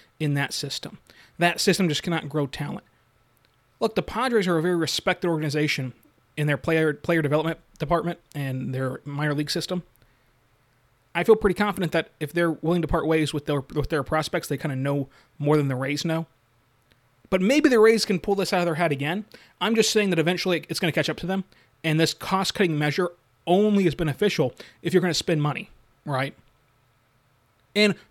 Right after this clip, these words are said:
part of that is not the, is not the Rays' fault, because no one's gonna sign in Tampa Bay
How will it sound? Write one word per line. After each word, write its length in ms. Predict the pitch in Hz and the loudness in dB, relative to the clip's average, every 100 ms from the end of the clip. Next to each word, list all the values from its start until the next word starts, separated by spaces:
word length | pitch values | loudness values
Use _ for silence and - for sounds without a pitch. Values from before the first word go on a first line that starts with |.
| - | -2
part 200 | 220 294 | 2 2
of 60 | 262 | 2
that 160 | 208 - - | -2 -6 -2
is 140 | 190 196 | 2 4
not 120 | 220 | 2
the, 120 | 185 | 0
is 140 | 185 175 | 0 0
not 140 | 196 | 0
the 60 | 175 | 2
Rays' 180 | 165 - | 0 2
fault, 240 | 185 165 | 2 2
because 280 | 156 160 - - _ | 2 2 0 -10 _
no 200 | 170 220 | 2 6
one's 180 | 233 180 | 6 4
gonna 140 | 185 | 2
sign 320 | 151 - 175 170 | 0 0 0 0
in 80 | |
Tampa 200 | 160 151 | -2 -2
Bay 280 | 143 147 165 | 2 2 0